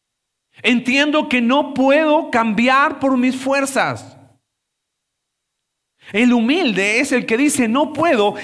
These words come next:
y esa es la puerta de entrada a este reino. ¿Quién cree en el mensaje del Evangelio?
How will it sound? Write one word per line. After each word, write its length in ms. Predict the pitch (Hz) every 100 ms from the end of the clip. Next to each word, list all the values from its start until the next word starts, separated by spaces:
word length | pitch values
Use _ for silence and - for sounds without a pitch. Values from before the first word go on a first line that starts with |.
| -
y 200 | 214 294
esa 200 | 320 254
es 60 |
la 180 | 233 233
puerta 380 | 240 339 330 262
de 80 | 240
entrada 1080 | 214 - 294 349 370 185 196 - - - -
a 340 | 285 311 294
este 240 | 302 311
reino. 600 | 320 311 320 285 147 - - - _ _ _ _ _ _ _ _ _ _ _ _ _ _ -
¿Quién 360 | 285 370 294
cree 300 | - 240 233
en 80 | 202
el 120 | 180
mensaje 460 | 175 170 190 202 175
del 120 | 156
Evangelio? 580 | 143 139 139 110 -